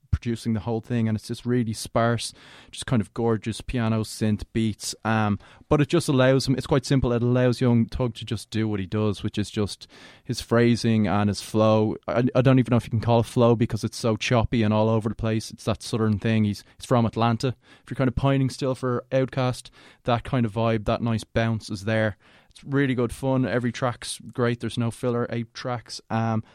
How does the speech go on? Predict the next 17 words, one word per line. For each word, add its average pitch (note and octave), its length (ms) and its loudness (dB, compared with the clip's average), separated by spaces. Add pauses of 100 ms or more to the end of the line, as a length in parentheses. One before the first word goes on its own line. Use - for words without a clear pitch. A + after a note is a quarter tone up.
and C3+ 160 2
I C#3 40 4
think C#3+ 180 0
he's C3 140 -2
one C#3 140 2
of B2+ 60 2
the A#2 80 0
most A#2+ 200 2
interesting A#2 600 0
voices. A#2 580 0 (540)
Um, G#2+ 400 -2
and A2 280 2
maybe F3+ 220 4
not E3+ 140 4
lyrically, D3 400 4
'cause A#2 180 -2
it's, - 240 -2